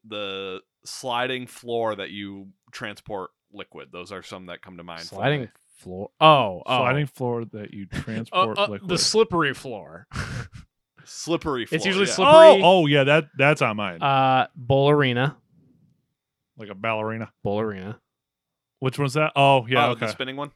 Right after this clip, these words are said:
Speaker 2: Otev.
Speaker 1: Otev, of course.
Speaker 3: Ot-, Otev.
Speaker 2: There's always a Zingbot comp, and the Zingbot comp always sucks.
Speaker 3: What about the one at the end where you're hanging on, like,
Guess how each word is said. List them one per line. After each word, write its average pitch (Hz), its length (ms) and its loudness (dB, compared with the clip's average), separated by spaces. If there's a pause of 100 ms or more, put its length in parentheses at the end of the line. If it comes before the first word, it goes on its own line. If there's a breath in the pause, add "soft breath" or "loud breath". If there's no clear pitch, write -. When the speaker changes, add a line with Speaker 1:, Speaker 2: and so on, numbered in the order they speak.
(300)
Speaker 2:
Otev. 123 680 -2 (380)
Speaker 1:
Otev, 92 420 -12
of 80 120 -20
course. 127 360 -4
Speaker 3:
Ot-, 127 260 -4
Otev. 123 300 -4 (200)
Speaker 2:
There's 131 160 -2
always 160 220 8
a 156 40 2
Zingbot 139 500 4
comp, 165 220 4
and 131 100 -2
the 123 40 0
Zingbot 131 420 2
comp 123 240 -2
always 104 180 -2
sucks. 95 400 -6
Speaker 3:
What 143 120 6
about 160 180 2
the 151 40 -4
one 139 200 -2
at 127 80 -8
the 131 120 -4
end 131 300 -2
where 123 260 0
you're 113 300 -6
hanging 120 420 -6
on, 107 340 -6
like, 101 260 -10